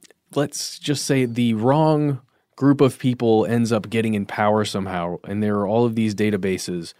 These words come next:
that can be found, and someone in power wants to, let's say,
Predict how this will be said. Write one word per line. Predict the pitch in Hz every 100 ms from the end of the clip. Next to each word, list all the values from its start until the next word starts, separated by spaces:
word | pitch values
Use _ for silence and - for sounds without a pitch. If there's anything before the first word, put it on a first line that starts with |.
| _ _ -
that | 101 -
can | - 120 117
be | 107
found, | 104 101 92 82 87 _ _ _ _
and | 92 92 92 - -
someone | - 127 123
in | 110
power | 107 101 101 98
wants | 90 98 101 -
to, | - 110 101 98 98
let's | 110 -
say, | - 127 120 123